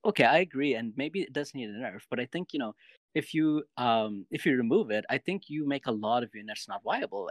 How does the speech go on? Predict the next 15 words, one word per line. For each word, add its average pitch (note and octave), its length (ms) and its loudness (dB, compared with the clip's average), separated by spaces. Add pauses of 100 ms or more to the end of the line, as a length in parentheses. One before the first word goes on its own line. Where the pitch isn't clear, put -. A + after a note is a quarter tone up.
especially, C#3 320 0
like, A#2+ 160 2
Tidus B2 340 2
or - 100 -4
Auron, G#2 440 -2
who A#2+ 100 -8
have G#2+ 240 -2 (280)
move A#2 240 -4
three, A2 180 -4
jump G#2 240 -8
one G2+ 160 -6
skills D3+ 440 0
and A2 200 -4
don't A#2 200 -2
have A#2 200 0